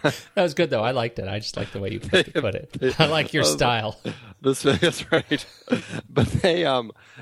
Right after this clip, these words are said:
Speaker 1: they ha-, really had to, um, uh,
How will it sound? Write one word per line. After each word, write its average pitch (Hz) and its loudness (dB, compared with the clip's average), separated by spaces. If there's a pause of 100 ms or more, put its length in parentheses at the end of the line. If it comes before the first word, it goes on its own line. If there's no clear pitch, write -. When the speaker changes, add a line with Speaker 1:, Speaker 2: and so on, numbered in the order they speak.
(160)
Speaker 1:
they 139 2
ha-, 139 -10 (120)
really 160 -2
had 120 0 (140)
to, 120 -2
um, 98 -2 (1600)
uh, 50 -4